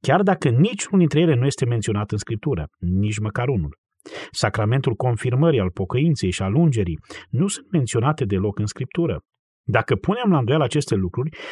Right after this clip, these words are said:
suntem pe calea excomunicării și în ochii bisericii suntem vrednici de condamnare veșnică. Canoanele și decretele conciliului de la Trent, apropo, sunt însoțite de o mulțime, chiar până la o sută de astfel de blesteme.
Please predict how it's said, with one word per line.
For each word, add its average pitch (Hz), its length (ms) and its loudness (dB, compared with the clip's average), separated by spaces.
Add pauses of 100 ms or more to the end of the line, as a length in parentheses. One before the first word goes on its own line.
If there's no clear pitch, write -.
(100)
suntem 156 460 0
pe 135 120 0
calea 147 380 0
excomunicării 101 1040 -2 (300)
și - 180 -4
în 110 60 2
ochii 156 260 2
bisericii 131 500 -2
suntem 110 380 0
vrednici 143 500 2
de 104 100 -2
condamnare 95 600 -2
veșnică. 85 500 -8 (520)
Canoanele 131 560 2
și 110 140 -2
decretele 110 460 0
conciliului 113 560 0
de 98 100 0
la 92 120 0
Trent, 110 360 0
apropo, 87 460 -4 (400)
sunt 135 280 0
însoțite 131 520 2
de 147 80 2
o 143 60 4
mulțime, 127 600 2 (100)
chiar 185 320 2 (140)
până 190 260 4
la 127 100 2
o 113 120 0
sută 156 300 0
de 107 100 0
astfel 120 240 -2
de 98 120 0
blesteme. 90 520 -2